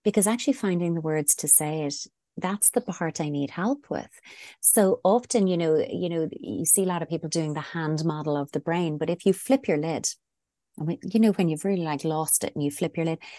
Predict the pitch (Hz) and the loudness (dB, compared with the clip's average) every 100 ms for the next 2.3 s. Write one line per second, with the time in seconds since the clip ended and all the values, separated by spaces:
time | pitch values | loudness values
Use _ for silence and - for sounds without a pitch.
0 | - - 202 190 226 285 208 - 180 202 | -12 0 2 6 6 4 2 -2 -2 -2
1 | - - - - 175 - 208 285 285 208 | -6 -4 0 0 -2 -4 0 0 0 -2
2 | 160 160 | -2 0